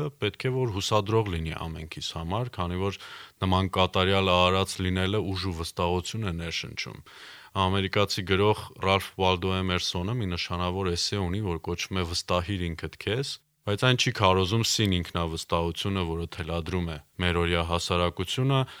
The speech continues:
այլ կոչ է անում վստահել մեր հոգում ներկա աստվածային մասնիկին,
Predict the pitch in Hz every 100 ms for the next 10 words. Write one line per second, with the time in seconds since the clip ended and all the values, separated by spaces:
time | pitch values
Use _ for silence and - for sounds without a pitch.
0 | - - 101 113 123 104 107 - 101 95
1 | 104 113 90 - 95 92 107 107 90 90
2 | 90 87 - 101 92 82 - 98 87 -
3 | 87 80 87 87 90 85 85 - 90 80
4 | 117 131